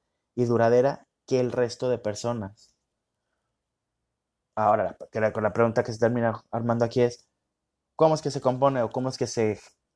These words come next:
arma una personalidad resistente? Bueno, en un principio tenemos tres características principales,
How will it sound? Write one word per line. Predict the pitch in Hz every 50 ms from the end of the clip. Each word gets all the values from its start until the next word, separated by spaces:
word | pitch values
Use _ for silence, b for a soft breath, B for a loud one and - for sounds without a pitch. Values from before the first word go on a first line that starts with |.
| _ _ _ _ _ _ _ _ _ _ _
arma | 127 135 135 131 139 135 127 123
una | 123 123 120 117 120
personalidad | 120 113 - 117 110 104 101 -
resistente? | 104 101 104 - - 117 117 113 117 - - - _ _ _ _ _ _ _ _ _ _ _ _
Bueno, | - 107 110 107 92 - - _ _ _ _ _ _ _
en | 117 123 123 131
un | 139 139
principio | 139 156 156 151 - 160 151 151 156 156 156 156
tenemos | - 117 120 120 117 120 117 117 - -
tres | - 117 104 104 -
características | - 127 123 113 - 107 101 95 - - 95 -
principales, | - 101 98 92 - - 127 127 123 101 90 - - _